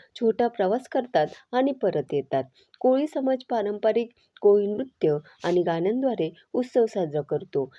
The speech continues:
यामुळे सणाला उत्साह आणि आनंद मिळतो. नारळी पौर्णिमेला नारळी भात आणि नारळाच्या करंज्या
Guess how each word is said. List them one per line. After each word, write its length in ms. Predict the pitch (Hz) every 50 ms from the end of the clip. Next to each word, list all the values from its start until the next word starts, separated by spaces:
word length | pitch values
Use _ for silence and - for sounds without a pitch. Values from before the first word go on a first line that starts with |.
| - - -
यामुळे 460 | 190 185 180 185 196 214 226 220 220
सणाला 500 | - - 208 185 202 240 254 226 175 151 - - - _ -
उत्साह 400 | 220 226 220 - - 285 285 302 294 277
आणि 260 | 254 226 190 190 202
आनंद 440 | - - 190 175 165 156 151 147 160 151 156
मिळतो. 440 | 160 147 143 - - 151 135 127 127 _ _ _ _ _ -
नारळी 420 | 202 208 214 226 233 254 277 302
पौर्णिमेला 640 | 311 - 294 285 277 277 302 302 277 247 190 170 170 175 _ _ _ -
नारळी 360 | 185 180 180 175 185 185 196
भात 240 | 202 262 247 220 190 - - - - _ -
आणि 240 | 220 240 262 294 302
नारळाच्या 540 | 277 262 220 185 170 175 175 170 170 190 190
करंज्या 480 | 190 - 170 196 226 247 233 185 147